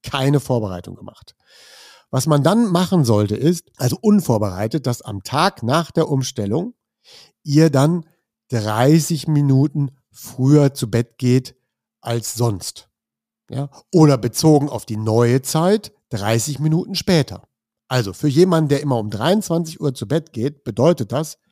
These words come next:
am Tag der Umstellung geht um dreiundzwanzig Uhr dreißig zu Bett. Das klingt erstmal komisch, das ist ja eine halbe Stunde später, als man müsste, aber eine Stunde ist sonst zu viel, was die Umstellung angeht.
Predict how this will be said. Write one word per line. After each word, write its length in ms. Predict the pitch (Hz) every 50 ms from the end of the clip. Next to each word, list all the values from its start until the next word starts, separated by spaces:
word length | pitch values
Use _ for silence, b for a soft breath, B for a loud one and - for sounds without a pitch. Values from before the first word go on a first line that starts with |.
| _ _
am 120 | 104 101
Tag 220 | - 123 117 104
der 80 | - -
Umstellung 320 | 110 113 - 156 165 165
geht 180 | 127 123 139 -
um 200 | - - 151 147
dreiundzwanzig 680 | 127 120 113 120 127 135 151 151 - 147 139 135 156 165
Uhr 80 | 151
dreißig 400 | - 127 131 139 139 - - 95
zu 120 | - - 92
Bett. 220 | - - _ _ _ _ _ _ _
Das 120 | - 117 -
klingt 160 | - 135 147
erstmal 220 | 147 - - 98
komisch, 260 | - - 202 233 240
das 140 | - 123 104
ist 120 | 117 107 -
ja 100 | 113 101
eine 200 | 95 101 90 87
halbe 200 | 104 117 117 117
Stunde 260 | - 110 98 95 90
später, 600 | - - 113 107 107 107 104 156 185 233 262 247 -
als 300 | - - 117 110 - -
man 180 | 101 95 95
müsste, 520 | 107 123 147 143 - - 214 196 - _ -
aber 540 | - 110 120 135 151 160 190 185 - -
eine 320 | - 113 120 127 139 147 151
Stunde 260 | - 160 156 160 165
ist 180 | 143 147 - -
sonst 300 | 131 127 139 - - -
zu 80 | 151
viel, 520 | 131 - - - 190 196 175 143 110 104 98
was 140 | 95 90
die 60 | - -
Umstellung 460 | - 117 104 - - 98 85 87 90
angeht. 340 | 87 90 87 90 87 -